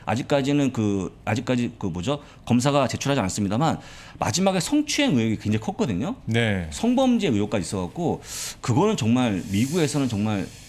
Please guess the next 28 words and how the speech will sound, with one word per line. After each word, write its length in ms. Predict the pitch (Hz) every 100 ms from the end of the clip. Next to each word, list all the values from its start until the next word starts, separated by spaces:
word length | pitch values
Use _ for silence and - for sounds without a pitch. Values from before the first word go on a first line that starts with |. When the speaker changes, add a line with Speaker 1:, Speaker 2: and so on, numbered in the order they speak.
| - - -
Speaker 1:
한 140 | - 110
이십 220 | 95 208
년 160 | 214 151
이상도 280 | 117 113
들어갈 220 | 98 98 92
수 140 | 92
있는 120 | 90
그런 200 | 82 110
범죄이기 340 | 90 92 95 82
때문에 420 | 90 98 139 82 - - -
오히려 240 | 98 113
그게 200 | 120 120
더 80 | 113
걱정이 280 | 104 - 107
되지 160 | 95 87
않을까? 140 | 82 156
Speaker 2:
첩첩산중이네요. 880 | - 147 - 131 123 117 95 82 82
Speaker 1:
네, 20 | 85
네. 60 | 117
그렇습니다. 320 | 113 87 85
Speaker 2:
예, 20 |
Speaker 1:
맞-, 140 | 82 90
Speaker 2:
알겠습니다. 460 | 87 87 101 87
Speaker 1:
맞습니다. 260 | 80 175 78 - -
봤고요. 380 | - 131 185 147
그다음에 280 | - 156 151
바로 200 | 110 120
이어서, 480 | 117 110 190 247